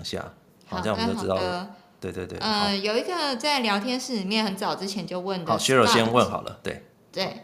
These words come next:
Speaker 2: 呃，Scott 提问说，如何撰写让投资人青睐的创业计划书呢？这个 Ryan 或 Puffy，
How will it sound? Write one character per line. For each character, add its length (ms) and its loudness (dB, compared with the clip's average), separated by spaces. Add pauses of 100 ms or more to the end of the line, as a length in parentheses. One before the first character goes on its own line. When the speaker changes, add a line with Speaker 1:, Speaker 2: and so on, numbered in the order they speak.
(320)
Speaker 2:
呃， 200 0
Scott 460 -6
提 180 -2
问 180 0
说， 440 -4
如 240 -6
何 280 -4
撰 360 -4
写 340 -6
让 260 -2
投 220 -6
资 240 -10
人 240 -2
青 240 -2
睐 240 0
的 340 -8
创 320 -4
业 220 0
计 220 -4
划 180 0
书 300 -4
呢？ 380 0 (760)
这 140 -10
个 880 -4
Ryan 360 0
或 120 -2
Puffy， 280 -8